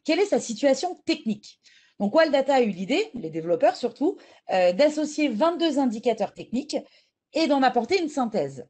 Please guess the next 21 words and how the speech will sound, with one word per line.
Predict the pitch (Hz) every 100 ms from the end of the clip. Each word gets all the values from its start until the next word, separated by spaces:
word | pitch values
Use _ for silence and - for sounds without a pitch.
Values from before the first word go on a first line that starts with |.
| _ _ _ _ _
Tout | 254
simplement | 269 220 247 339
parce | 285 -
que | 214
si | - 302
on |
devait | 294 277 262
ajouter, | 254 208 240 226 233
si | -
vous | 180 320
deviez | 392 240 202
ajouter | 220 202 214 247 254 247 _ _
vingt-deux | 175 277 294 302
colonnes | 294 277 262 233
dans | 214
votre | 208 214
market | 220 - 226 214 190 - _ _ _ -
en | 185
forme | 226 220
de | 214
condition | 220 214 220 - 233 233